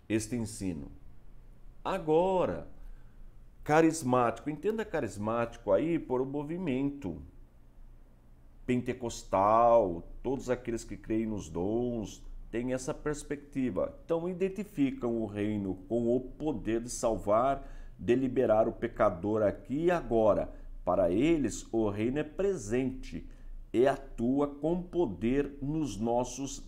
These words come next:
dias. Então, veja, vamos entender isso aí. O reino de Deus, ele é composto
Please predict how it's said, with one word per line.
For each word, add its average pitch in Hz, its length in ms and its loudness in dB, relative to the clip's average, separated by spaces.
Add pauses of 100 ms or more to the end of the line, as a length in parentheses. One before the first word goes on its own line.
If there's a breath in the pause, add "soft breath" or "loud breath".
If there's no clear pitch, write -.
(140)
dias. 123 1040 2 (520)
Então, - 200 -12
veja, 82 360 -4 (1200)
vamos 90 240 -6
entender 110 360 2
isso 110 200 4
aí. 107 240 6 (2250 soft breath)
O 233 200 -2
reino 160 360 0
de 117 140 -2
Deus, 139 720 -2 (840)
ele 151 400 2
é 139 100 6
composto 151 1120 0